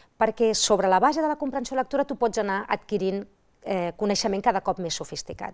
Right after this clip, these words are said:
Si tu tens una comprensió lectora feble a quart de primària, serà difícil que després puguis anar adquirint coneixements.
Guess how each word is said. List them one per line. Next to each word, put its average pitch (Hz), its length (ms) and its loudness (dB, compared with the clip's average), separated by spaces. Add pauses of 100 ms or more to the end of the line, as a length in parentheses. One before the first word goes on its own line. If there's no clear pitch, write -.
(100)
Si - 280 -2
tu 285 260 2
tens 196 260 2
una 180 460 -2
comprensió 175 460 -6
lectora 175 320 -2
feble 170 400 -4
a 151 180 -4
quart 185 320 0
de 170 80 -6
primària, 165 720 -6 (720)
serà - 260 2
difícil 269 760 0 (400)
que 220 100 2
després 220 680 2
puguis 285 460 0
anar 233 180 2
adquirint 202 400 -4
coneixements. 170 460 -8